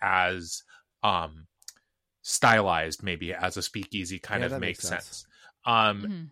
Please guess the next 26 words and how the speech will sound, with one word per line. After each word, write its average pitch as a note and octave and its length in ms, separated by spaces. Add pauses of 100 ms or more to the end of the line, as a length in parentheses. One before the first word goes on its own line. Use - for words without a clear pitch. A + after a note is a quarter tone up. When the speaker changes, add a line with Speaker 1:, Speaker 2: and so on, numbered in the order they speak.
(100)
Speaker 1:
but C3+ 240
I, C3+ 120
but C#3+ 120
I'm D3+ 140
also, B2 420 (120)
you A#2 80
know, E2 220 (180)
uh, A2+ 160
have G#2+ 340 (100)
candidly A2+ 400
not G2 220
been G2+ 100
going F#2 220
out F2 200 (240)
for F2 200
cocktails F#2+ 480
much F2+ 240
since, F2 340
uh, F2 180
the F2 80
pandemic F2 380
started E2 380
for, E2+ 240 (140)
for F2+ 140
pandemic G#2 500
and F2 200